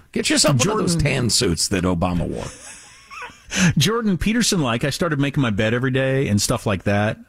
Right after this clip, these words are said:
Speaker 2: I'm trying to keep the house cleaner and more organized 'cause, uh, that helps organize your mind. He says that if you're surrounded by clutter, your mind is cluttered. So I'm trying to, like, not have the clutter, but
Speaker 1: Huh. Go white suit. Go Thomas Wolfe on us. And a straw hat.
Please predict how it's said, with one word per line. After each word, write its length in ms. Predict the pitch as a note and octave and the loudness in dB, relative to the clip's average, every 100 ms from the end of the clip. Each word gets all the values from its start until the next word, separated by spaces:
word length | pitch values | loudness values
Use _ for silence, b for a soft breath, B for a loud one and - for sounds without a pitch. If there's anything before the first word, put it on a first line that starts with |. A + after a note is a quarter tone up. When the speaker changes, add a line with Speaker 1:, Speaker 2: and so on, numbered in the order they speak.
| - | 0
Speaker 2:
I'm 220 | G#2 F#2+ - | 0 0 -6
trying 200 | - A#2 | -4 -2
to 40 | G2+ | 0
keep 160 | A2+ | -2
the 120 | - F2+ | -2 0
house 280 | G2+ - | 0 -2
cleaner 300 | - - G#2+ | -2 0 2
and 80 | G2+ | 2
more 160 | G2+ G#2 | 2 0
organized 480 | G2 G#2+ G2 G#2 - B B B B B | 0 0 0 0 -4 B B B B B
'cause, 240 | A2 F#2+ G2 | -2 0 2
uh, 300 | F2+ F2 G2+ | 2 2 0
that 320 | G2+ G#2+ A2+ | 0 0 -2
helps 300 | - A#2+ - | -2 -2 -2
organize 440 | A2+ G#2 G#2 G2 F#2 | 0 0 2 2 2
your 80 | F#2 | 2
mind. 360 | F#2 G2 G#2+ | 2 2 0
He 120 | A2 | 2
says 280 | G2+ A2 F#2+ | 2 2 0
that 240 | F#2+ G2 G#2+ | 0 -2 -2
if 160 | G2+ | -2
you're 220 | G#2 F#2+ - _ - | 0 0 -2 _ -2
surrounded 320 | - A#2 G#2+ | 0 2 0
by 100 | G2 | -2
clutter, 300 | - C3 A#2+ | 0 0 2
your 120 | G2 | 2
mind 280 | G2 C3+ D#3+ | 2 2 0
is 100 | F#2 | -2
cluttered. 460 | - E2+ D2 F2+ - | -2 -2 0 0 2
So 100 | F#2 | 2
I'm 100 | F2+ | 2
trying 260 | - A#2+ | 0 0
to, 60 | F#2+ | 0
like, 240 | F#2 F2 | 0 0
not 220 | G#2 G#2 | 0 -2
have 200 | - A2 | -2 -2
the 80 | F2 | -2
clutter, 360 | - A2 F#2 D#2+ | -2 -2 -2 -6
but 140 | D#2 - _ _ _ _ _ | -8 -14 _ _ _ _ _
Speaker 1:
Huh. 200 | G#2+ A2 B B - | -4 -4 B B -6
Go 80 | B3+ | -2
white 420 | B3 B3 B3+ - | 2 2 0 0
suit. 540 | - D#3+ G2+ D#2 - B B | 0 2 0 -2 -8 B B
Go 160 | - A3+ | -2 -2
Thomas 440 | - G3 A3 - | 0 0 2 0
Wolfe 320 | C3 D3+ E3 - | 0 -2 -2 -2
on 200 | E2 F2 | -4 -6
us. 280 | D#2+ - - b b | -12 -14 -16 b b
And 100 | - | 0
a 60 | F3 | 2
straw 460 | - - F3+ E3+ C#3+ | 2 0 -2 0 0
hat. 420 | A#2 F#2+ D2 | 0 -2 -4